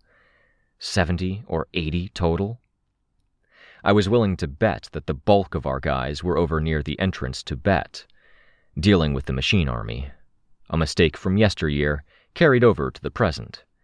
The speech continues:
We wouldn't have been told because Tristan wasn't the only one of us who needed a glimmer of hope. And this was feeling increasingly hopeless. I could see silhouettes now.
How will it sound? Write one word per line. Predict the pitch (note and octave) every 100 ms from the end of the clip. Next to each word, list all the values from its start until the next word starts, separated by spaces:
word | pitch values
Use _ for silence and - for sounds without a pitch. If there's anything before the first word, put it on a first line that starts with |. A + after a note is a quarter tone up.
| _ _ _ _ _ _
We | G#2
wouldn't | G2+ F2 D2+ E2+
have | D2
been | D#2 C2+
told | - - D3 C#2+ C#2 -
because | F2+ D2+ C2+
Tristan | - A2+ - C2+ E2
wasn't | D2+ D2 C2+
the | F2 -
only | B2 F2+ D#2+
one | G2+ D#3
of | D2+
us | - D#2 -
who | F2
needed | D#2 C2+ C2
a | C#2
glimmer | F#2 E2 A#1+ A1+
of | A#1+
hope. | G#2+ E2+ - - _ _ _ _ _ _ _ _ _ _ _
And | - C#2+
this | C2 D2+ - -
was | C#2 -
feeling | F#2 D#2+ D2 C#2 -
increasingly | D#2 D2+ - - A#2 - C#2 - - D#2+ - _
hopeless. | G#2 E2+ - - - - - _ _ _ _ _ _ _ _ _ _ _ _ _ _ _ _
I | A1+
could | - C2+
see | - C2+
silhouettes | - C#2+ C2+ D2+ - -
now. | C2 B1 A#1+